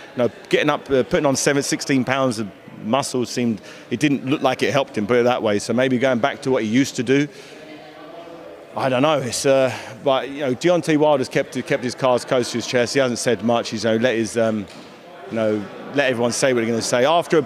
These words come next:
after such a big fight, when you lose, everybody, you get stick. It's just, that's part and parcel of the game. But the, the third, the, the third fight's gonna be massive. I'm, I'm gonna be there ringside again.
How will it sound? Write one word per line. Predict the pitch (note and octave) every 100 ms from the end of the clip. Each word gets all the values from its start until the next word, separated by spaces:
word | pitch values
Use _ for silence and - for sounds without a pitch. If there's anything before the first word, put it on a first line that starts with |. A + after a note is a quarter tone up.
| -
after | F#3+ G3 F3+
such | - F3+ D#3+
a |
big | C3 C#3+
fight, | - C#3 C3
when | C#3+
you | C#3
lose, | C3 C3 C3 A#2
everybody, | C#3 C3 C#3
you | C3+
get | B2+ G2+
stick. | - A#2 A2
It's | A2+
just, | - G#2
that's | - A2
part | - B2
and | G#2+
parcel | A2+ A2+ - G2+
of |
the | G2+
game. | A2+ G#2+ F2+ - - - -
But | - - - - - - - - - - - - -
the, | A2+ - -
the | -
third, | - C#3+ A#2+
the, | A#2+
the | - A#2+
third | - C3+ A#2+
fight's | - A#2 G2
gonna | B2 G#2+
be | A2
massive. | A2+ A2 - G#2
I'm, | A2+ A2+
I'm | G#2+
gonna | A#2+ A#2
be | A2+
there | A#2
ringside | A2+ A2+ A#2 A2+
again. | G#2+ A2+ A2